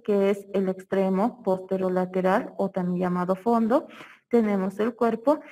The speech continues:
y tenemos el conducto excretor que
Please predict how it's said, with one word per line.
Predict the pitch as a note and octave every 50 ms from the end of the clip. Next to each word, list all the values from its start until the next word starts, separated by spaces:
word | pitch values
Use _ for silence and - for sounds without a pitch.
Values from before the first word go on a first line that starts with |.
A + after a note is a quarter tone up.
| - - _ -
y | C4+ D4+
tenemos | D4 D#4+ D4+ C#4+ B3+ A#3+ A3 A3 A3+ A#3 - - - -
el | G#3 G#3+ G3 F#3+
conducto | F#3+ - F#3+ F#3+ F#3 F#3 F#3+ F3+ F#3+ - - B3+ C4 C4 - -
excretor | - F#3+ F3+ - - F#3 F#3+ F#3+ F#3+ F#3 F#3 G3 F#3+ F#3+
que | - G#3 G3+